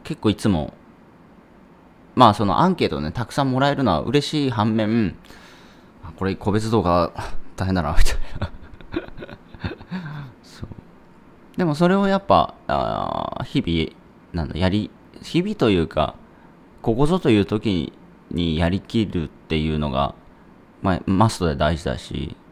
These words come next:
まあ、回数をこなせってことですね。その、やりきる数を。まあ、結局数ですね。<laughs> 多分ね、その差だと思うんですよね。今日やりきったかっていう数の差が、あー、人生の差、収入の差、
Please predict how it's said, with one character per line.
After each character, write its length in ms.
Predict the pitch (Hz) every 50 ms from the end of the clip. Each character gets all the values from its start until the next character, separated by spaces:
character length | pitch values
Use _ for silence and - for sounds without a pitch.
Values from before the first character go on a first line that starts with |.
| - -
ま 120 | - 101 -
あ、 20 |
回 220 | - - 139 151 165
数 180 | - - 233
を 60 | 170 -
こ 160 | - 85 87
な 80 | 92
せ 100 | 107 123
っ 40 | 117 -
て 100 | - -
こ 80 | -
と 60 | 76
で 80 | 73 -
す 60 | -
ね。 60 | -
そ 140 | 76 - 87
の、 200 | 82 78 71 - -
や 160 | - 95 90
り 100 | 90 101
き 160 | - - 123
る 180 | 82 82 69 - - - - - - - -
数 300 | - 151 151 139 117 92
を。 180 | 76 60 - - - - - - - - - - - - -
ま 120 | - 76
あ、 60 | - - - -
結 160 | - 117 127 135
局 80 | -
数 160 | - 147 123
で 60 | 95 80
す 100 | - -
ね。 140 | - - - -
<laughs> 280 | - - - - - - - - - - - - - - - - - - - - - 180 185 185 - - - - - -
多 140 | - 339 359
分 160 | 269 170 147
ね、 180 | 139 113 101 104
そ 160 | - - 190
の 140 | 330 349 339
差 160 | - 330 -
だ 140 | 359 370 359
と 80 | -
思 100 | 135 151
う 40 | 185
ん 20 | 180
で 40 | -
す 40 |
よ 60 | - -
ね。 180 | - - - - - -
今 140 | - 151 220
日 80 | 175 135
や 100 | 127 131
り 80 | 156
き 140 | 156 - 202
っ 40 | 180
た 200 | - - 139 -
か 140 | - 143 143
っ 60 | -
て 200 | - - 120 117
い 80 | 110 110
う 80 | 113
数 340 | 113 - 156 165 143 135 127
の 180 | 135 143 143 135
差 200 | - 131 120 104
が、 240 | 151 165 143 - - - - - - - - - - - - - - - -
あ 760 | - 64 62 60 - - 52 62 53 52 50 53 52 50 - -
ー、 80 | 92
人 260 | 85 90 113 113 107 98
生 200 | - 92 85 80
の 340 | 76 76 76 64 65 57 -
差、 300 | - - 104 95 113 117
収 240 | - - 101 92 90
入 180 | 92 92 90
の 100 | 87 85
差、 260 | 82 - 85 98 -